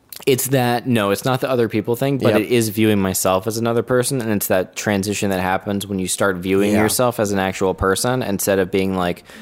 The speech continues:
Speaker 1: "Well, I probably deserved it." It's like the overcorrection from
Speaker 2: Sure.
Speaker 1: living a life of Christian guilt.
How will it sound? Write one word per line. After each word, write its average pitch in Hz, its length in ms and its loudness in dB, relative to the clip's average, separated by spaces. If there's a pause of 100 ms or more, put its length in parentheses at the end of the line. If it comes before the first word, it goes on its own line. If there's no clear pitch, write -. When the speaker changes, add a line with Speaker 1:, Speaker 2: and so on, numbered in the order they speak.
(220)
Speaker 1:
"Well, 123 140 2
I 123 60 0
probably 131 580 -2
deserved 123 500 2
it." 113 120 0
It's 110 200 -6
like 110 220 0
the 113 200 0
overcorrection 117 1040 0
from 98 260 -2
Speaker 2:
Sure. 98 140 4
Speaker 1:
living 98 240 2
a 92 160 0
life 92 300 0
of 90 120 -14
Christian 95 520 -2
guilt. 92 320 0